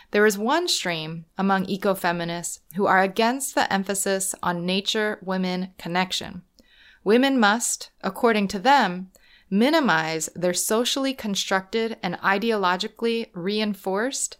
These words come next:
special connection with nature. The present division of the world into male and female,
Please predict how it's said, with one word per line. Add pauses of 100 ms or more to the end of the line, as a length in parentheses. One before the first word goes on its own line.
(120)
special
connection
with
nature. (880)
The
present
division
of
the
world
into
male
and
female,